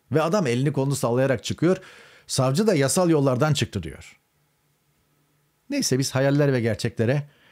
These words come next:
devam edelim. Sevgili Tayyip, değerli Kiryakos.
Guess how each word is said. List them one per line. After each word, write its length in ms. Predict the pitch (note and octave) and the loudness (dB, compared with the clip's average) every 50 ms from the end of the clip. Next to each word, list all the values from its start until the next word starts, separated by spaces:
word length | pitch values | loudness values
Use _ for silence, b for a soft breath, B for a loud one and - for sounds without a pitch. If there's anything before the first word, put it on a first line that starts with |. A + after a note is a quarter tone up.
| b b b - | b b b -2
devam 320 | A#2+ B2+ C3 C3 A#2+ A2+ G#2+ | 0 2 2 2 2 2 0
edelim. 300 | G2 F2+ F2+ F2 F2 E2+ | 0 0 -2 -4 -4 -4
Sevgili 420 | - - B2 A#2 G#2 G#2 G#2+ G#2 | -2 -2 0 0 0 0 -2 -4
Tayyip, 480 | - - G2+ F#2 F#2+ A2 D#3+ F3 - - - - _ - | -2 -4 -2 0 2 0 0 -2 -4 -12 -18 -16 _ -6
değerli 500 | F#2+ G#2+ A2+ A2 G#2 F#2+ F#2+ B2 E3 E3 - - _ _ | -2 -2 0 0 0 -2 -2 -2 -2 -4 -6 -14 _ _
Kiryakos. 840 | - - C#3 C3 C3+ D3 C#3+ B2 - - F#2 E2+ - - - - - | -8 -8 -6 -4 -2 -2 -2 -4 -6 -10 -16 -14 -14 -14 -14 -16 -18